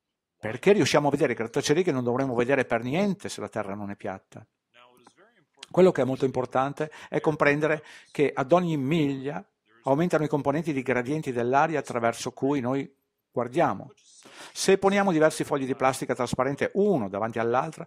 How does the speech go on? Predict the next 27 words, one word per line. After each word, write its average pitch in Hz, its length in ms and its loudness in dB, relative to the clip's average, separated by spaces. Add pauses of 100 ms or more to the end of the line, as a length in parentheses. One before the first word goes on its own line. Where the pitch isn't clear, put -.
(160)
formiamo 139 380 0
una 131 140 -2
barriera 131 380 0
che 135 120 -6
ci - 140 -8
impedisce 127 440 -4
di 127 60 -8
guardarci 113 400 -4
attraverso. 117 720 -4 (220)
L'atmosfera 165 520 2
è 139 40 -6
composta 135 380 -2
da 120 220 0
ossigeno, 117 720 -4
zinco, 113 460 -6
carbonio, 123 540 -2
idrogeno 147 480 2 (240)
ed 147 120 -2
altri 190 220 2
componenti 190 500 -2
chimici 147 500 -2
che 135 140 -6
formano 165 520 0
un 139 180 0
muro 143 440 -2
di 120 100 -10
densità. 127 640 -4